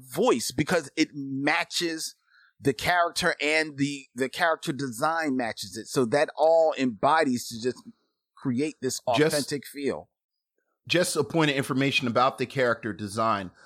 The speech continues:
Speaker 2: Um, Uncle Aaron's design is the only one based on one of the actors.
Speaker 1: Okay.
Speaker 2: The, the,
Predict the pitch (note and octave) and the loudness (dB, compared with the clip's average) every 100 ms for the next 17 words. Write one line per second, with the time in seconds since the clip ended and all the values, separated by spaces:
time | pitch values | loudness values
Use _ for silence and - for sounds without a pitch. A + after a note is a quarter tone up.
0 | - - B2+ B2+ B2+ B2 A#2+ A2+ _ _ | -20 0 2 4 4 4 0 -4 _ _
1 | _ _ _ - E3+ G#3 F#3 - F3 F3 | _ _ _ -2 0 2 2 2 4 4
2 | D#3 C#3+ - - - _ _ _ _ _ | 4 0 -6 -16 -20 _ _ _ _ _
3 | _ _ A#2+ C3+ G#2+ C#3+ C#3+ C3+ C3+ A2 | _ _ -6 -2 2 4 4 2 -2 -4
4 | A#2+ A#2+ - D#3 E3+ D#3 C3 C3 B2+ A2+ | -6 -8 0 2 4 2 2 0 0 0
5 | C3 A#2+ - A2 G#2 G#2 F#2 F2 G2 F#2+ | -4 -4 -6 -4 -4 -4 -4 -4 -4 -4
6 | - - - - _ _ _ _ _ _ | -10 -18 -18 -20 _ _ _ _ _ _
7 | _ _ _ _ _ _ _ C#3 C#3 E3 | _ _ _ _ _ _ _ 0 2 2
8 | A#2+ A2+ A#2 A2+ | 0 0 -2 -6